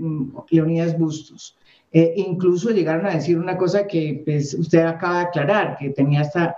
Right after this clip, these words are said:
relación con el vicefiscal o el fiscal Moreno. ¿Qué tiene que decir de estos, de esta decisión de la Comisión, eh, de Acusaciones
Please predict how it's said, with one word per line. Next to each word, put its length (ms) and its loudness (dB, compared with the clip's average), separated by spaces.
relación 600 0
con 380 0
el 200 -4
vicefiscal 800 0
o 120 2
el 120 -2
fiscal 440 -2
Moreno. 520 -2
¿Qué 140 6
tiene 320 -2
que 160 0
decir 320 -2
de 180 2
estos, 560 -4
de 200 2
esta 360 -2
decisión 640 0
de 100 0
la 140 -2
Comisión, 720 -2
eh, 520 -2
de 680 0
Acusaciones 1000 -2